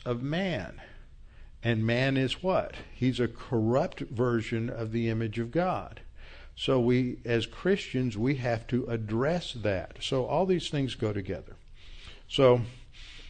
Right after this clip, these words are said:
in that culture, if you're Elijah, what are you thinking? What's, what's the collision points here? How are you, uh, as Elijah confronting the priests of Baal, how are you as a college kid in a hostile classroom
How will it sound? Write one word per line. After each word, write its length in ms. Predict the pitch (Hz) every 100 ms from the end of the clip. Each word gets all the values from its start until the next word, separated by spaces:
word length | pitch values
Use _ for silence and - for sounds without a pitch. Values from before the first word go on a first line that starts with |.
| - - -
in 180 | 131 131
that 280 | 151 170 -
culture, 580 | 185 190 - 101 80 - - -
if 200 | 127 117
you're 240 | 120 160 214
Elijah, 800 | 170 165 160 160 160 - 101 - - - - - - - - - -
what 140 | 190
are 40 | 233
you 160 | 214
thinking? 560 | - 190 185 - - - - - - - -
What's, 360 | - 185 - -
what's 300 | 147 202 -
the 120 | 190
collision 600 | - 175 170 165 160 131 107
points 400 | - 98 98 -
here? 260 | 87 - - - - - - - - -
How 360 | - 143 190 208
are 140 | 160
you, 520 | 156 139 151 156 156 143 - - - - -
uh, 220 | 110 110 -
as 200 | 127 117
Elijah 540 | 110 120 139 165 165
confronting 520 | 170 131 - 147 143
the 80 | 117
priests 360 | - 151 143 127
of 120 | 104
Baal, 380 | 127 131 147 139
how 380 | - 151 180 185
are 100 | 151
you 400 | 139 147 151 143
as 240 | 127 120
a 100 | 110
college 600 | - 147 156 156 135 -
kid 380 | - 135 127 123
in 180 | 127 110
a 100 | 104
hostile 560 | - 143 151 - 139
classroom 920 | - - 147 147 - 135 117 110 107